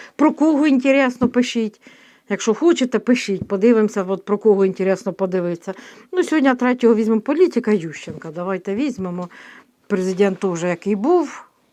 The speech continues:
У нас на якого теж, давайте це ми кар-, колоду візьмемо, п'ять карт.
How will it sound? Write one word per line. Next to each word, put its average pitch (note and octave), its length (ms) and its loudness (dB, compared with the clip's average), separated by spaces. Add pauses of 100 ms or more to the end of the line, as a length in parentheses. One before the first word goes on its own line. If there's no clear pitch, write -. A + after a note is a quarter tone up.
(1200)
У - 20 2
нас A3 380 0
на G3 100 -2
якого F#3+ 340 0
теж, F#3+ 340 -2
давайте F3+ 360 -4
це F3 180 -8
ми F3 100 -6
кар-, E3+ 320 -10
колоду F3 380 -8
візьмемо, E3+ 360 -8
п'ять F#3+ 240 -8
карт. D4+ 260 -2